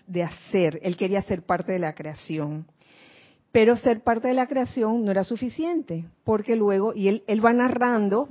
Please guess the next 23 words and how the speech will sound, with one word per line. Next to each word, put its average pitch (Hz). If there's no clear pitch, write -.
a 190
través 180
de 240
los -
siete 214
pasos 214
de 233
la 208
precipitación 175
su -
vida. 180
Llega 190
un 226
punto 240
en 202
que, 247
"Ok, 180
quiero 190
ser 196
parte 202
de 208
la 175
creación. 156